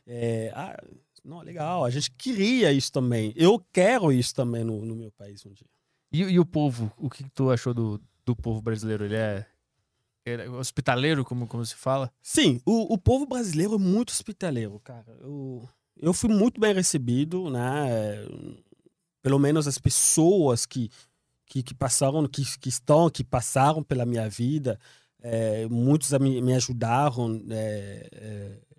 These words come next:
Speaker 1: muito na minha luta, é, ajudaram, incentivaram muito, que isso é mais importante, né? Incentivar. Por exemplo, estou aqui hoje, <laughs> eu não sabia como que eu... de repente, estou aqui, <laughs> tipo, <laughs>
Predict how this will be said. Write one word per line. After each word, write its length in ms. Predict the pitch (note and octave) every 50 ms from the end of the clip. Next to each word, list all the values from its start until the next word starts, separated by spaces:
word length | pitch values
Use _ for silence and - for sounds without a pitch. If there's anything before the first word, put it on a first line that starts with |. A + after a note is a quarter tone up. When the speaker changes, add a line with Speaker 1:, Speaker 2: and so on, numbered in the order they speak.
| _ - - _ _ _ _ _
Speaker 1:
muito 360 | A2 A2+ B2 C3+ C3+ - -
na 60 | A#2+
minha 180 | A2+ A2+ A2 G2+
luta, 640 | G2 G#2 A2 A#2+ C3 C#3 C#3 C3 C3+ - B2 A2 A2 _ _ _ _ _ _ _ _ _ _ _
é, 120 | A2+ A2 A2+
ajudaram, 1000 | A2 G#2+ - A#2 A2+ A2+ A2+ A#2 A#2+ A#2+ A#2+ A#2+ B2 A#2+ A2+ A2+ G#2+ G2+ G2+ - _ _ -
incentivaram 800 | A#2+ A#2+ - - B2+ A#2+ - - G#2+ - A2+ A2+ B2 B2+ C3+ A#2
muito, 320 | A2 A2+ B2 B2+ A#2+ -
que 140 | - - D3
isso 160 | D3+ - C#3+
é 20 |
mais 140 | C3+ C#3 C3+
importante, 640 | D#3 D#3+ - D#3+ E3 F3 - A2 G#2+ - - - -
né? 100 | - G2+ G#2
Incentivar. 460 | G#2 - - G#2 - - G#2+ G2+ G2+ - _ _ _ _ _
Por 100 | - A#2+
exemplo, 340 | A#2+ A#2 B2 A#2+ A2+ -
estou 220 | - - - - D3
aqui 260 | E3 F3 - C#4+ F#4
hoje, 380 | A4+ - - F3 D3+ D#3 E3 D#3
<laughs> 480 | - - - - _ - - - -
eu 100 | B2+ B2+
não 120 | C3+ E3+ F3+
sabia 440 | - F#4+ - - F#4 F#4 D#4+ G3+
como 240 | F3+ - G3 G3+ G3+
que 120 | G3 - G3
eu... 100 | F#3+ - - - - - _ - - - - -
de 120 | D3+ F3
repente, 340 | F#3+ G#3 G#3 - G3+ A#3+ D4
estou 180 | - - F4
aqui, 360 | G4 F#4+ - - G#3 G#3+ G#3+ -
<laughs> 80 | - -
tipo, 240 | - - D#3+ -
<laughs> 320 | G#3 - - F3+ D#3+ F#3